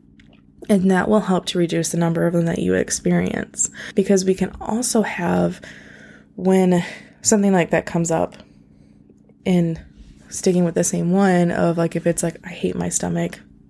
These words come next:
when it's bloated," is we can s-, then start to see of, like, "Well, the reason I hate my stomach when it's bloated is just because, like, I'm to-, I was taught that it's supposed to be flat,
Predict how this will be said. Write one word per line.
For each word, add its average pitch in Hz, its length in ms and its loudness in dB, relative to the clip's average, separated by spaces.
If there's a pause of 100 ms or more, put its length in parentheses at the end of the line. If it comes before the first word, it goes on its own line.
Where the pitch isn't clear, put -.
(140)
when 180 260 -2
it's - 140 -10
bloated," - 420 -6 (840)
is 180 480 2
we 190 80 2
can 185 100 2
s-, - 320 -2
then 196 300 2
start 175 340 -2
to 175 80 -6
see 185 400 2
of, 175 160 2
like, 170 220 0
"Well, 185 480 -2 (200)
the 185 160 -2
reason 196 360 4
I 202 60 4
hate 175 220 0
my 170 120 -2
stomach 165 400 -2
when 170 160 -2
it's 170 160 -6
bloated 170 340 2
is 170 160 4
just - 260 -2
because, 175 720 0
like, 175 180 -6
I'm 170 140 -4
to-, - 380 -14
I 180 100 -4
was 214 160 2
taught 190 300 -2
that 208 100 4
it's 190 160 0
supposed 170 360 -2
to - 40 -12
be 180 140 -4
flat, - 500 -4